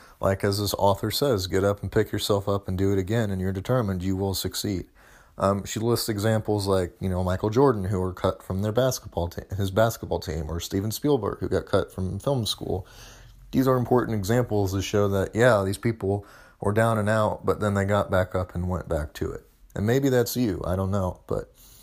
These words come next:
I just look at it from kind of a half glass full, half glass empty perspective. But I do believe in a lot that she says.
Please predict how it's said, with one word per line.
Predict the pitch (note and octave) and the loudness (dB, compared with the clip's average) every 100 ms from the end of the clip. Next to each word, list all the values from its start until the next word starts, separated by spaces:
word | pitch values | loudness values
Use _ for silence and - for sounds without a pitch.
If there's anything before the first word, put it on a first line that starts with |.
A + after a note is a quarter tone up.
| - - - - | -20 -20 -20 -6
I | - F#2+ | 0 0
just | G2+ - | 0 2
look | G2+ G2 | 0 2
at | F#2+ F#2+ | 0 2
it | - - | -2 -6
from | - F#2 | -4 -4
kind | F2+ G#2 F#2+ | 0 0 0
of | F2+ | 0
a | F2+ | -2
half | F#2 G2 F#2+ | 2 0 0
glass | G2 F#2 F2+ | 0 2 0
full, | - A#2+ G2 | -2 0 0
half | F#2+ F2+ | -2 -4
glass | F2 F2+ - | -4 -2 -2
empty | F2+ G2 G2+ | -4 -4 -6
perspective. | G#2 - G#2 G2 - G#2+ - | -6 -4 -4 -4 -6 -8 -8
But | - F2+ | -4 -2
I | |
do | F2+ F2 A2+ B2+ | -4 0 2 2
believe | A#2+ G#2 G2+ F#2+ F#2+ - | 2 2 2 2 -2 -4
in | F#2 | -2
a | F#2 | 0
lot | F#2 G#2 - - | 2 2 0 -4
that | - | -6
she | - F2 | -4 -4
says. | - D#2+ E2 - | -2 -4 -6 -10